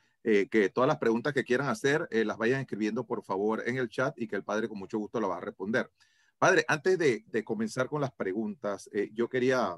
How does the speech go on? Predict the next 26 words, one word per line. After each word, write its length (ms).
aprovechar, 560
aunque 340
estoy 200
moderando 560
el 80
evento, 460
de 100
hacerle 640
una 300
pregunta 580
que 140
me 80
interesa 380
saber. 440
Este, 540
eh, 300
el 160
padre 260
Gallego, 560
¿dónde 400
estaba 500
antes 300
de 40
venir 260
a 120
Panamá? 500